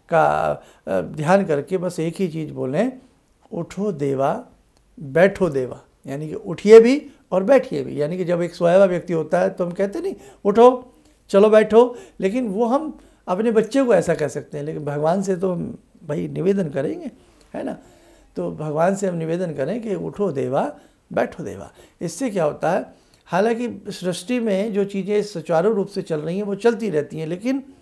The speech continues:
हमारे शास्त्रों में हमारे ऋषियों ने जो लिखा है हमें वो मानना चाहिए।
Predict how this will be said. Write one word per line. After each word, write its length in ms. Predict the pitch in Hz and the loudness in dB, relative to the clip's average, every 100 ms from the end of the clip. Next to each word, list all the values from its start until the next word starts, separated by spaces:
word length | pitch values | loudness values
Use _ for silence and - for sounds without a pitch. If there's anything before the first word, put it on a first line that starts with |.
| _ _ _ _ | _ _ _ _
हमारे 340 | 147 156 180 196 | -4 -2 0 -2
शास्त्रों 580 | 196 120 127 - 143 143 | -4 -8 -10 -10 -8 -6
में 280 | 147 254 262 - _ _ | -4 -6 -8 -18 _ _
हमारे 380 | - 151 160 160 | -8 -2 0 0
ऋषियों 360 | 131 131 - 139 | -4 -8 -6 -4
ने 240 | 180 262 - _ - | -4 -4 -8 _ -12
जो 200 | 143 226 | 8 8
लिखा 300 | 185 139 131 | 8 4 -6
है 140 | - - _ _ - | -6 -12 _ _ -6
हमें 200 | 196 226 | -2 0
वो 140 | 247 | -2
मानना 360 | 180 131 117 110 | -4 -6 -8 -14
चाहिए। 400 | - - _ | -16 -20 _